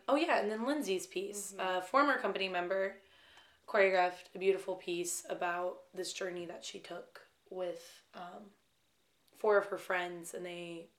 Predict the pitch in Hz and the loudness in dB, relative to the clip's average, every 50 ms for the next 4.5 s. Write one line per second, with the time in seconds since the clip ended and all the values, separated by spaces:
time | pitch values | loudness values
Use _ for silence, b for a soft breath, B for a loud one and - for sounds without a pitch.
0 | _ _ _ _ _ _ _ _ _ _ - - 185 180 175 170 170 175 175 175 | _ _ _ _ _ _ _ _ _ _ -6 -4 -4 -2 -2 -4 -6 -6 -6 -4
1 | - 220 202 185 208 - - _ - 170 - 165 - 175 175 170 165 - 165 170 | -4 -4 -4 -4 -10 -14 -16 _ -20 -16 -14 -14 -12 -12 -12 -12 -10 -10 -10 -12
2 | 170 - - 254 247 247 240 202 185 - B B B B B B B B - 208 | -6 2 6 6 8 10 8 6 6 4 B B B B B B B B 8 10
3 | 214 214 208 214 220 214 - 202 202 202 196 185 208 202 190 185 175 175 - - | 10 10 8 6 2 4 8 8 8 8 8 8 8 8 8 8 6 2 0 -10
4 | - - - - 202 202 196 - - | -16 -10 -6 -2 -2 -2 -2 -4 -14